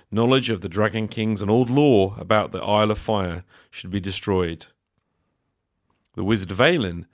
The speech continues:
has recently discovered how to activate the moon gate that stands in Zorastor.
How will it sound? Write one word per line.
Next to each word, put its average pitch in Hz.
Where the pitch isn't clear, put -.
has 95
recently 110
discovered 95
how 104
to 110
activate 113
the 107
moon 110
gate 85
that 92
stands 98
in 101
Zorastor. 92